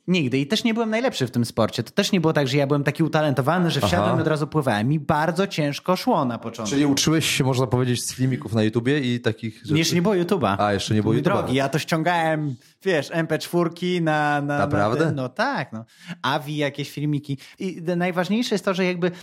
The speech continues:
Speaker 1: już doszedłem do miejsca, w którym naprawdę zrobiłem sobie taką porządną bazę trików. Już byłem mistrzem Polski, jeszcze nie miałem z tego żadnej kasy.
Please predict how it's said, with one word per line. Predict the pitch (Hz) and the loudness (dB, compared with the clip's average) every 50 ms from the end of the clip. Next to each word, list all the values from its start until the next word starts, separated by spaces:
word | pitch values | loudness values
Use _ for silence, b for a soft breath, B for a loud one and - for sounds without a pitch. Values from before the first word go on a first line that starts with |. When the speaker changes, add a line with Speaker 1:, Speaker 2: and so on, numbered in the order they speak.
| B B - | B B -2
Speaker 1:
już | 170 185 175 | 0 0 0
doszedłem | 180 170 - 214 196 208 196 175 | 0 -2 0 0 0 0 0 2
do | 180 | 2
miejsca, | 170 175 185 214 208 - 196 180 | 2 2 2 0 0 0 -2 -2
w | - | 0
którym | - 185 180 180 | 0 0 2 2
naprawdę | 180 165 170 180 175 175 185 165 175 185 180 180 170 | 2 2 2 2 2 2 2 2 2 4 4 4 2
zrobiłem | 151 143 156 156 143 165 170 170 156 | 2 0 0 2 2 2 2 2 2
sobie | - 147 156 | -2 -2 0
taką | 156 156 - 156 | 0 2 2 0
porządną | 143 160 160 151 180 180 175 170 160 | 2 2 2 2 2 2 2 2 2
bazę | 151 160 160 151 151 156 156 151 151 - - - - | 4 2 2 4 4 4 4 4 2 0 -2 -2 0
trików. | - 147 131 - - 139 143 - - | 2 2 2 4 2 0 0 2 0
Już | 185 175 156 | 0 0 2
byłem | 151 185 202 190 180 180 | 2 2 2 2 2 0
mistrzem | 190 175 170 - - 175 170 | 0 -2 -2 0 0 0 2
Polski, | 170 147 123 110 - - - 127 139 | 2 2 2 0 -2 -4 -2 -2 0
jeszcze | 160 196 196 - 196 | 0 0 0 0 0
nie | 180 170 170 | 2 2 2
miałem | 170 165 156 151 | 2 0 0 0
z | |
tego | - 156 151 147 | -2 -2 0 0
żadnej | 165 170 165 156 139 | 0 2 0 0 0
kasy. | - 135 110 - - - 120 135 | 2 0 0 0 0 -2 -2 -4